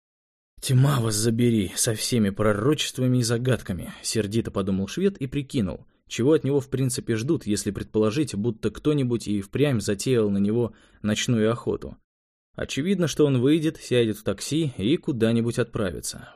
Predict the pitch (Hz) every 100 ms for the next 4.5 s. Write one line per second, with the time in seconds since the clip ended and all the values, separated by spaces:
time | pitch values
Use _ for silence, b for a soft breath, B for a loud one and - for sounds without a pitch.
0 | _ 92 104 139 139 113 104 104 - 190
1 | 196 160 170 170 165 147 147 143 143 131
2 | 135 - - 85 - - - _ _ _
3 | _ _ - 92 95 - 175 208 196 196
4 | 165 147 160 170 151